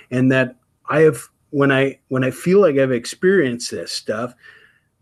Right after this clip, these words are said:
maybe it's just from a different timeline. And I'm,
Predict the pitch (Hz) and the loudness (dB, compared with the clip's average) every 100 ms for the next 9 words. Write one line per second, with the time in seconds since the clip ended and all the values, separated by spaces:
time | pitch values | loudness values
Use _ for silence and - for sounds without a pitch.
0 | _ - - 131 139 151 190 143 135 - | _ -20 -8 -2 0 2 2 0 -2 0
1 | 147 139 - - _ _ - 156 147 131 | 0 -2 -10 -18 _ _ -4 0 0 0
2 | 143 139 135 123 - - 170 147 127 101 | 0 0 -4 -4 -6 -2 0 0 -2 -6
3 | 87 92 113 123 123 | -10 -10 -6 -2 -4